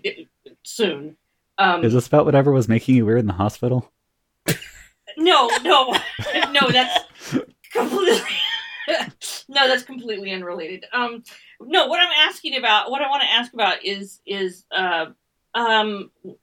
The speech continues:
Speaker 1: a lady named Corva?
Speaker 2: Oh, yeah,
Speaker 1: Uh,
Speaker 2: Corva.
Speaker 1: who's fairly high up in the guards. What do you know about her?
Speaker 2: Well, super high up. She commands the entire flight regiment. Uh,
Speaker 1: Commands the entire what?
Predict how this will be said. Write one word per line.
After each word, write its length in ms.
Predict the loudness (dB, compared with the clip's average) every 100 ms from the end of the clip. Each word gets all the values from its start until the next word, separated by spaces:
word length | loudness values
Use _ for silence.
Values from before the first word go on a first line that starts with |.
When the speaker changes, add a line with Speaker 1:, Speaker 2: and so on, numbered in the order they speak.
| _ _ _ -20 -18 -18 _ -2
Speaker 1:
a 180 | 0 2
lady 280 | 2 2 2
named 280 | 0 0 -6
Corva? 400 | 0 2 2 0 -4 -4 -10 _ _ _ _ -8
Speaker 2:
Oh, 220 | -2 -2 2
yeah, 220 | 2 4
Speaker 1:
Uh, 240 | 4 4
Speaker 2:
Corva. 80 | 2
Speaker 1:
who's 160 | -6 -4
fairly 340 | -4 -2 -4
high 240 | 0 2 0
up 120 | -4
in 60 | -10
the 80 |
guards. 640 | -4 0 0 -2 -6 -20 -20 _ _ _ _
What 180 | -6 -2
do 60 |
you 120 | 0 2
know 180 | 2
about 260 | 2 2 0
her? 260 | -6 -12 _ _ _ _ 0
Speaker 2:
Well, 240 | 0 -2 -16
super 420 | -2 -2 2 0
high 180 | 0 -4
up. 240 | -6 -8 _ _ _
She 300 | -4 -2 -2 _ _
commands 400 | -4 2 2 2
the 140 | 0
entire 380 | 0 2 0 0
flight 320 | -2 -2 -2
regiment. 480 | -2 -4 -4 -4 -6 -10 _ _ _ -2
Uh, 320 | 2 4 2 -6 _ _ _ _ _ -10
Speaker 1:
Commands 360 | -4 -2 -4
the 120 | -6 -8
entire 360 | -4 -6 -4
what? 240 | -6 -10